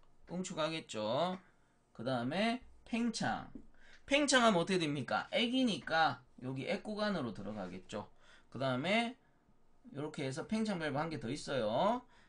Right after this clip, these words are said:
우리가 그 이 단 압축, 일 단 팽창처럼 이런 식으로 진행이 되는데, 자, 요게 당연히 증발기겠죠. 증발돼서 마지막에 압축기로 들어간다. 증발 후에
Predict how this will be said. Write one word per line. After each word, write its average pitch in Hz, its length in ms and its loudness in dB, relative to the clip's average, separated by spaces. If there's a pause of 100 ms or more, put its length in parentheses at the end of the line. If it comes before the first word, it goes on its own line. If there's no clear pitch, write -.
(160)
우리가 131 520 0
그 120 380 -2 (120)
이 160 180 -6
단 202 160 4
압축, 180 500 0
일 190 140 -6
단 190 160 -2
팽창처럼 147 1200 -2
이런 123 240 -6
식으로 110 320 -6
진행이 123 320 -6
되는데, 107 500 -8 (500)
자, 123 100 -6
요게 185 360 0
당연히 151 280 -4
증발기겠죠. 147 720 -2
증발돼서 165 880 0 (1300)
마지막에 107 720 -2 (280)
압축기로 127 480 -8
들어간다. 101 520 -4 (1600)
증발 135 400 -2
후에 117 680 -4